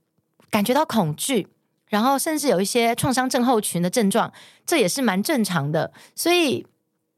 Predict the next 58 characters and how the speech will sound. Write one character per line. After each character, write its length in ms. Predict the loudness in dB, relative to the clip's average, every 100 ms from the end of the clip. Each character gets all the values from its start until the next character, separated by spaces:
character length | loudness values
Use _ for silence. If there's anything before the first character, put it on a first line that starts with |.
| _ _ _ _ _ _
我 220 | 0 0
不 80 | 2
知 60 |
道 100 | 2
要 100 | 2
怎 120 | -2
么 100 | -4
样 120 | -2 -2
跟 160 | 0
大 80 | 0
家 140 | -2
说 300 | -2 -2 0
我， 220 | 0 0 2
我 160 | 2
好 240 | 2 -2 -2
还 160 | -8
是 120 | -4 -2
我 100 | -2
不 120 | -2
好， 280 | -2 -2 -4 -16 -8
所 120 | 0
以 120 | 0 2
这 100 | 0
个 80 |
“你 300 | 2 4 2
还 280 | 2 0 -2
好 240 | -2 -2 -2
吗？” 160 | -4
这 160 | -4 -4
句 140 | -2
话， 240 | 0 -2 -4 -16 -20 _
我 60 | -2
就 80 | 0
在 80 |
想 200 | 0 -2
说， 400 | 0 2 2 -2 -4
我 160 | -4
之 180 | -2 -2
前 220 | -2 0
可 80 | 0
能 100 | 0
关 140 | 0
心 140 | -2 -2
别 100 | 0
人， 100 | 2
我 80 | 0
也 60 |
会 100 | 0
说 160 | 0 0
“你 140 | 0
还 200 | 0 -4
好 180 | -4 -4
吗？” 180 | -6 -10 -10 -12
可 80 | -4
是 80 | 0
问 80 | 2
题 120 | 2
是， 200 | 0